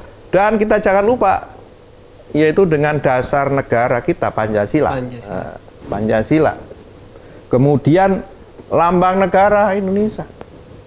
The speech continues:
Speaker 1: Burung Garuda dan semboyan Bhinneka Tunggal Ika.
Speaker 2: Ika.
Speaker 1: Kemudian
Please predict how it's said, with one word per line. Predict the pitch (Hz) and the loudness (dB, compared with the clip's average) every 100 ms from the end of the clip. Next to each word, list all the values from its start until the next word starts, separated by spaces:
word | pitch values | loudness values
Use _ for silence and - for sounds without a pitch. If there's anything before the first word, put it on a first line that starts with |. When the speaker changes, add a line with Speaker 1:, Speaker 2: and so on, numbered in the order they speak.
| - - - - - - - - - 120 120 | -20 -20 -20 -20 -20 -20 -20 -18 -6 -4 0
Speaker 1:
Burung | 135 139 131 | 2 2 2
Garuda | 135 135 156 165 180 254 - - - | 0 2 2 2 -2 -4 -12 -20 -2
dan | 180 160 | 0 2
semboyan | 196 156 151 196 233 185 151 - - | 2 2 4 4 4 2 0 -8 0
Bhinneka | 139 127 117 143 139 | 2 2 0 -2 0
Tunggal | 117 113 135 180 - - - - - 127 | 2 2 2 0 -4 -20 -20 -12 -10 -4
Ika. | - 233 202 | -2 0 -2
Speaker 2:
Ika. | 117 - - - - - - - _ _ | -6 -16 -18 -20 -20 -20 -20 -20 _ _
Speaker 1:
Kemudian | 165 165 160 - 156 185 202 | 0 2 2 4 4 4 2